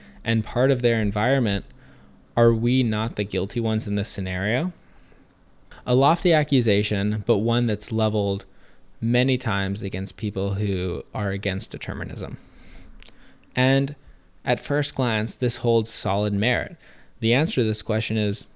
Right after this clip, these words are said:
scientifically, yes. By this I mean that a criminal or any other organism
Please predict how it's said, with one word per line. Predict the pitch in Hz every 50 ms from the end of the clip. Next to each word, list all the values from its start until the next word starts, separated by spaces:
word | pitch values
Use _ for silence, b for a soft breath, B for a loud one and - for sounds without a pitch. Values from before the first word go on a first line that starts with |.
| - -
scientifically, | - - - - 110 117 131 127 117 - - 135 139 - 123 107 - 107 95 95 104 101 - B B B B B B B -
yes. | 113 123 131 - - - - - - - b b b b b b b b b - -
By | 120 120 127
this | 135 160 160 -
I | 165 160
mean | 151 143 135 135 135 131 127
that | 120 117
a | 113
criminal | - - - 147 151 151 160 165 170 170 151 - - - 233
or | 123 123
any | 85 76 127 143 143
other | 139 135 117
organism | 95 110 113 107 110 107 104 101 - 104 98 107